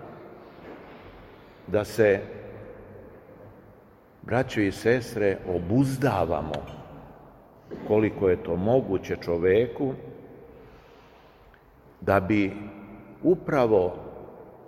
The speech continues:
kroz post pojačali ove duhovne vrednosti.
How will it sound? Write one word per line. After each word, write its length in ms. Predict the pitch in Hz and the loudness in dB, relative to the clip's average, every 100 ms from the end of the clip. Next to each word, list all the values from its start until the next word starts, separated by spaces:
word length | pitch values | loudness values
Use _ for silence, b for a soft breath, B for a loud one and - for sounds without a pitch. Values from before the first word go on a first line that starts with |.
| - - - - - | -20 -20 -20 -20 -8
kroz 320 | 107 95 - - | -4 -4 -6 -8
post 580 | - 160 165 135 - - - - - - - - - - - - - - - | 0 2 4 4 0 -10 -14 -16 -18 -18 -20 -20 -20 -20 -20 -20 -20 -20 -6
pojačali 880 | 101 95 120 135 - 143 131 107 98 - - - - - 113 | -2 0 0 0 -4 -2 0 2 0 -4 -12 -14 -14 -10 -2
ove 180 | 110 101 | 2 2
duhovne 640 | 120 127 117 104 95 95 | 2 0 2 2 2 -2
vrednosti. 920 | 82 95 98 104 107 98 - - 71 | 0 4 4 4 2 -2 -4 -8 -8